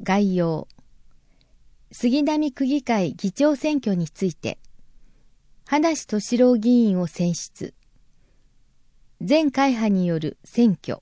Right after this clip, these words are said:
杉並区議会副議長選挙について。横山恵美議員を選出。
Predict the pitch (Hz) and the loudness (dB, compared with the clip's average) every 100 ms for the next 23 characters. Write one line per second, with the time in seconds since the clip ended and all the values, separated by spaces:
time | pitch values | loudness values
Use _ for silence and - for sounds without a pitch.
0 | _ _ - _ _ _ _ _ _ _ | _ _ -20 _ _ _ _ _ _ _
1 | _ _ _ _ _ _ - 254 277 311 | _ _ _ _ _ _ -2 0 2 2
2 | 320 277 285 269 269 196 175 - - - | 0 -2 -2 -2 -4 -2 -2 -4 -10 -6
3 | 277 277 294 294 285 262 285 262 196 175 | -2 0 0 2 2 2 0 0 0 -4
4 | 156 - 156 - - _ _ _ _ _ | -6 -4 -6 -6 -12 _ _ _ _ _
5 | _ _ _ 208 233 320 339 294 247 220 | _ _ _ 0 2 2 2 4 2 2
6 | 220 196 165 220 226 196 180 - - - | 2 0 2 2 4 2 -2 -6 -8 -2
7 | 208 185 - - 143 | 0 0 -6 -12 -10